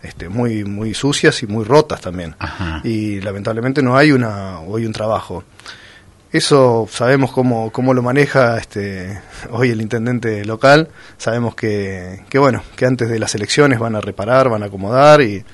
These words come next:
Speaker 1: y la gente normalmente se olvida, se olvida de este año y se acuerda solamente de lo que sucede en el año electoral, ¿no?
Speaker 2: Ujú.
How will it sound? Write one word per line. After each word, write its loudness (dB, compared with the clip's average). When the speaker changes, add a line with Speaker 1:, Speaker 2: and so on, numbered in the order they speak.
Speaker 1:
y -6
la 0
gente -2
normalmente 0
se 0
olvida, 0
se -8
olvida 0
de 0
este -2
año 2
y -8
se -6
acuerda 0
solamente 2
de 2
lo -2
que -6
sucede 0
en -2
el -2
año -2
electoral, -2
¿no? -6
Speaker 2:
Ujú. -4